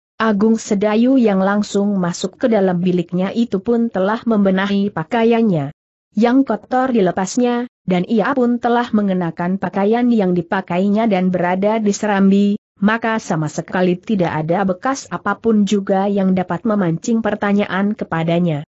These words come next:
Namun agaknya Ki Gede sedang sibuk di dalam rumahnya dengan Ki Waskita. Karena itu, maka mereka tidak melihat kedatangan Agung Sedayu yang langsung menuju ke biliknya.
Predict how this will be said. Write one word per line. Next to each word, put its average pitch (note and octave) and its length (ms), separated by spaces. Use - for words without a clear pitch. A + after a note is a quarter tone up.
Namun F3 400
agaknya A#3+ 560
Ki A#3 240
Gede G#3+ 320
sedang E3 400
sibuk A#3 400
di A3 160
dalam G#3 320
rumahnya A3 720
dengan G#3+ 320
Ki A3 160
Waskita. G3+ 640
Karena G3+ 480
itu, A3+ 400
maka G#3 400
mereka E3+ 480
tidak G#3+ 320
melihat F#3+ 480
kedatangan F#3 720
Agung G#3+ 400
Sedayu A3+ 480
yang G3 240
langsung G#3 480
menuju G#3+ 480
ke G#3 80
biliknya. F#3 560